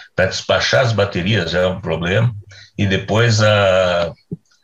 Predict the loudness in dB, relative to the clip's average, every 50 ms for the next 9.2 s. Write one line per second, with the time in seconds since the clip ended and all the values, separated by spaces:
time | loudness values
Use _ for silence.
0 | _ _ _ _ _ _ _ _ _ _ _ -6 -4 -4 -2 -2 -4 -4 -4 -2
1 | 0 0 0 0 0 0 2 2 4 4 4 2 2 2 2 2 2 2 0 0
2 | -2 -4 -8 -10 -16 -18 _ _ _ _ _ _ _ _ _ -20 -20 -20 _ _
3 | _ _ _ _ _ _ _ _ _ _ _ 0 0 2 0 -2 -2 -2 -2 -2
4 | -4 -6 -6 -4 -2 -2 -2 0 0 -2 0 0 0 0 -2 -2 -4 -2 -2 -4
5 | -4 -4 -8 -10 _ _ -20 -20 _ _ _ -8 -6 -6 -4 -4 -4 -4 -2 -2
6 | 0 0 2 2 2 0 -2 -4 -6 -2 -2 0 0 2 2 2 2 2 2 2
7 | 2 0 -2 -4 -4 -4 -6 -4 -4 -4 -4 -2 -2 -2 0 0 -2 -4 -8 -12
8 | _ _ -20 -20 _ _ -10 -6 -4 -2 0 0 0 0 0 0 0 2 2 2
9 | 2 2 0 -2